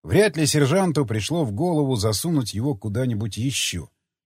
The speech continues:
Для ориентира Иван установил свой единственный ботинок и, двигаясь вправо от него, стал ощупывать все лежащие сверху образчики марсианского оружия. Хотя в подвале было и не так холодно, как на поверхности,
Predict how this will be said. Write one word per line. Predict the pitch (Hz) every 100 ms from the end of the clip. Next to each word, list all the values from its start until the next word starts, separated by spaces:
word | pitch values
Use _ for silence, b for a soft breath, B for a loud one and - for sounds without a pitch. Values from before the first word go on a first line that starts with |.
| _ _
Для | 78 90 110
ориентира | 113 147 143 131 190 214 190 147
Иван | 170 196
установил | 165 - 156 160 190 160
свой | - 117 135
единственный | 127 160 147 127 127 113
ботинок | 110 156 185 202 170 135 - _ _ _ -
и, | 165
двигаясь | 208 151 208 165 160 127
вправо | - - 165 165 143
от | 117
него, | 123 135 175 196 143 _ _ _
стал | - - 180
ощупывать | 147 - 185 160 151 123
все | - 147
лежащие | 156 123 151 147 - 131
сверху | 101 113 165 165 135 131
образчики | 104 123 175 - 143 131
марсианского | 143 95 98 110 117 127 - 101 - 85
оружия. | - 98 76 71 - _ _ _ _ _ _ _ -
Хотя | 92 214 226
в |
подвале | - 190 160 208 185
было | 156 190 165
и |
не | 143 139
так | 156 143
холодно, | - 175 190 170 143 147
как | 107 104
на | 101
поверхности, | 110 151 190 - 165 143 156 156